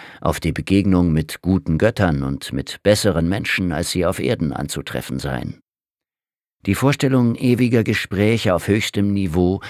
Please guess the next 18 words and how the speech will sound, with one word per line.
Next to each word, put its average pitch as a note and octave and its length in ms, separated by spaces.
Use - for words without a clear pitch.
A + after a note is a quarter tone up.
wirkt - 480
tröstlich G#2 600
auf - 240
alle, G2 320
die A2 200
hauptsächlich G#2+ 720
denken F#2 600
und G2 280
darüber G2 380
reden F#2+ 380
wollen, D2 380
aber E2+ 180
doch - 300
auch E2 260
leben F#2 520
und F#2+ 200
handeln G#2+ 320
müssen. - 360